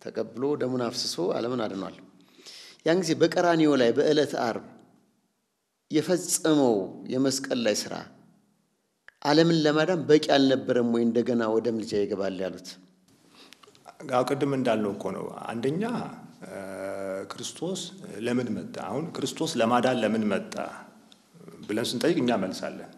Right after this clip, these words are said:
Speaker 2: የእኛ መልሳችን ምንድን ነው? አስቀድሞ በአዳም ላይ የፈረደው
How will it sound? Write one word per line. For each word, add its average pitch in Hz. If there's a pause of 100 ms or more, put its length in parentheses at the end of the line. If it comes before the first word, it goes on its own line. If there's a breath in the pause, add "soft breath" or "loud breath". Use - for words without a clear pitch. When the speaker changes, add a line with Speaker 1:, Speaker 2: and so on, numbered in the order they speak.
(140)
Speaker 2:
የእኛ 104
መልሳችን 117
ምንድን 147
ነው? 202
አስቀድሞ 185 (520 loud breath)
በአዳም 135
ላይ 175 (300)
የፈረደው 120